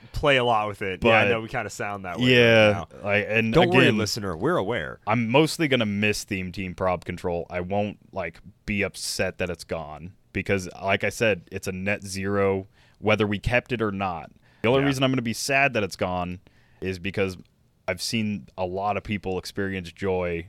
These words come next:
Speaker 2: being able to turn, like, a crit miss around
Speaker 1: Yeah.
Speaker 2: at, like, my local shops. Maybe that's just anecdotal,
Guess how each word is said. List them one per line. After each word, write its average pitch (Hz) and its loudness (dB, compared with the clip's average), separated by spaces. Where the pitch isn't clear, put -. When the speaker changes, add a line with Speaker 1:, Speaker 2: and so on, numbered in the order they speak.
Speaker 2:
being 90 -8
able 90 -6
to 87 -8
turn, 92 -6
like, 87 -6
a 87 -6
crit 82 -8
miss 90 -6
around 85 -8
Speaker 1:
Yeah. 73 -4
Speaker 2:
at, 85 -8
like, 85 -8
my 87 -8
local 87 -6
shops. - -6
Maybe 165 2
that's 143 4
just 113 -4
anecdotal, 95 0